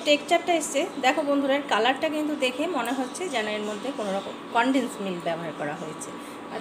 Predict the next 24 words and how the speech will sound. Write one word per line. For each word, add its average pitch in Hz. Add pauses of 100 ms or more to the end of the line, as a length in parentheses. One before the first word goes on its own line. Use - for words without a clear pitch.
পুরো 220 (220)
একদম 269 (180)
ক্রিমের 208
মতো, 175 (1300)
কালারটাও 202
খুব 285 (100)
সুন্দর 180 (100)
এসছে। - (420)
এখন 392 (120)
এটাকে 294 (180)
এরকমভাবেই 247 (880)
নাড়িয়ে 196
নাড়িয়ে 196 (160)
ঠান্ডা 196
করে 170
নেব। 135 (760)
পুরোটাই 311
কিন্তু 226 (100)
ঠান্ডা 180
করতে -
হবে, - (1400)
খুব 254 (120)
ভালো 180
করে -